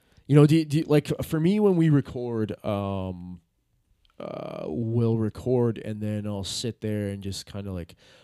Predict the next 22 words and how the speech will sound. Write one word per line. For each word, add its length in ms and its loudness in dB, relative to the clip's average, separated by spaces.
listen 280 -8
to 100 -12
the 80 -10
drums. 480 -10
I'm 100 -10
like, 220 -14
"Oh, 220 -10
I 80 -4
really 320 -2
like 220 -6
that 200 -10
snare 440 -8
and 100 -8
how 140 -10
it 100 -12
sounds," 400 -10
but 120 -10
I'll 100 -4
just 340 -8
shit 240 -14
on 180 -16
it. 140 -16